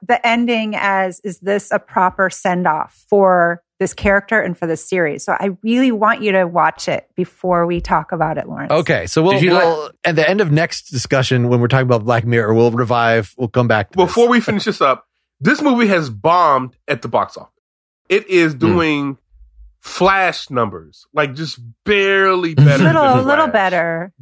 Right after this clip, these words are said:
Speaker 1: Little better than
Speaker 4: Barely
Speaker 1: Flash.
Speaker 4: better than Flash numbers. And they talk
Speaker 1: But it
Speaker 4: about
Speaker 1: cost
Speaker 4: Flash.
Speaker 1: three hundred million dollars
Speaker 4: They
Speaker 1: to
Speaker 4: talk
Speaker 1: make.
Speaker 4: about Flash being a complete bomb, and they're not talking about this movie being a bomb. This movie is bombing. All right, so the Indiana Jones series is probably done now.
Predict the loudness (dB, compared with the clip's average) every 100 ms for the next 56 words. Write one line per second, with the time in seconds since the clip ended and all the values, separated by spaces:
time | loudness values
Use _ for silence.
0 | -6 -2 0 2 2 2 2 0 -2 0
1 | 0 0 -4 -8 -2 -2 -2 -6 -12 -14
2 | -18 _ _ -4 0 0 0 0 0 2
3 | 0 0 0 0 0 0 -2 -2 -2 -2
4 | -2 0 0 -2 -2 0 0 2 0 0
5 | 0 0 -2 -6 -4 -2 -2 -4 -10 -12
6 | -8 -8 -6 -2 0 2 0 0 0 0
7 | -2 -4 -2 -4 -6 -8 -8 -10 -6 -4
8 | -4 -4 -4 -4 -6 -6 0 0 0 -6
9 | -16 _ _ -2 -2 -2 -6 -2 -2 -2
10 | -10 _ _ -12 -4 -2 0 -2 -2 0
11 | 0 0 -4 -8 -8 -8 -10 -14 -8 -2
12 | -2 -2 -4 -6 -6 -10 -20